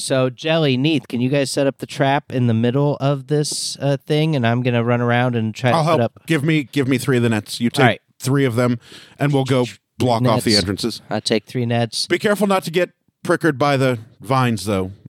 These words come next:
Speaker 2: of course. Oh,
Speaker 1: How
Speaker 2: wait
Speaker 1: big
Speaker 2: a
Speaker 1: is the
Speaker 2: second.
Speaker 1: center?
Speaker 2: The center?
Speaker 1: Yeah, how big is this area?
Speaker 2: The center with the light or the whole arena?
Speaker 1: Um, let's say the whole arena.
Speaker 2: About a hundred and twenty feet around.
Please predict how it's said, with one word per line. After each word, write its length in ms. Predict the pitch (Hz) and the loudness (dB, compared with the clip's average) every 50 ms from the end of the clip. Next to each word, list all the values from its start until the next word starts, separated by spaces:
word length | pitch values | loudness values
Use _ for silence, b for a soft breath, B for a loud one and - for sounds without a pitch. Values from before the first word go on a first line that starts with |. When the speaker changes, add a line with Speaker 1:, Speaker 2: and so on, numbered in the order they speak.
| - | -14
Speaker 2:
of 100 | - 95 | -14 -12
course. 340 | - - 113 101 95 95 - - | -2 0 0 0 0 -2 -6 -4
Oh, 300 | - 147 139 123 104 90 85 | -2 0 0 0 -2 -4 -6
Speaker 1:
How 160 | - - 165 | -2 0 2
Speaker 2:
wait 140 | 160 - - | 2 4 4
Speaker 1:
big 60 | 147 | 2
Speaker 2:
a 20 | |
Speaker 1:
is 100 | 185 175 | 2 2
the 140 | 143 139 120 | 0 0 -2
Speaker 2:
second. 120 | 131 - 160 | 0 0 0
Speaker 1:
center? 260 | 143 123 101 87 - _ _ _ _ _ _ _ _ _ _ _ _ _ _ _ _ _ | 2 2 0 -2 -4 _ _ _ _ _ _ _ _ _ _ _ _ _ _ _ _ _
Speaker 2:
The 100 | 123 120 | -6 -4
center? 360 | - - 165 180 247 294 277 _ _ _ | -2 -2 0 0 0 -2 -2 _ _ _
Speaker 1:
Yeah, 260 | 143 135 139 123 104 | -4 0 0 0 0
how 140 | 117 151 170 | 0 -2 0
big 220 | 165 170 175 156 151 | 2 0 0 2 0
is 160 | 143 131 120 | 0 0 0
this 180 | 131 131 120 - | 0 0 2 2
area? 380 | 107 98 92 90 92 104 104 _ _ _ _ _ _ _ _ _ _ _ _ _ | 2 2 2 -2 -4 -6 -10 _ _ _ _ _ _ _ _ _ _ _ _ _
Speaker 2:
The 120 | 123 147 | -4 -2
center 340 | - - 196 185 170 180 175 | 0 0 0 0 2 0 2
with 200 | 165 165 151 - | 2 2 0 0
the 80 | 156 | -2
light 340 | 147 135 139 165 185 196 - | -2 0 0 0 0 0 0
or 60 | 170 | 0
the 140 | 151 131 127 | 0 2 0
whole 220 | 120 123 147 139 123 | 0 0 0 0 0
arena? 340 | 113 104 98 87 76 76 - _ _ _ _ _ _ _ _ - _ | 0 -2 -2 -4 -6 -12 -14 _ _ _ _ _ _ _ _ -14 _
Speaker 1:
Um, 800 | 120 117 120 127 127 127 123 127 127 127 127 127 127 127 113 - _ _ _ _ _ _ _ _ _ _ | 0 2 2 4 4 4 4 4 4 4 2 2 0 -2 -4 -8 _ _ _ _ _ _ _ _ _ _
let's 180 | - 127 - | -2 -2 0
say 140 | - 156 139 | 2 0 2
the 100 | 127 123 | 2 2
whole 220 | 113 120 117 117 113 | 2 2 2 2 2
arena. 360 | 104 104 104 98 95 92 87 | 2 2 0 0 0 -2 -4
Speaker 2:
About 240 | 85 - 120 117 110 | -2 -2 -2 0 0
a 40 | 101 | -2
hundred 340 | - - 151 151 143 143 143 | -2 -2 -2 0 0 0 0
and 100 | 143 127 | -2 -2
twenty 260 | - - 135 127 117 | 0 0 0 0 0
feet 200 | - - 113 98 | 0 -2 0 0
around. 380 | 98 90 78 53 - - - | 2 0 -2 -6 -8 -14 -16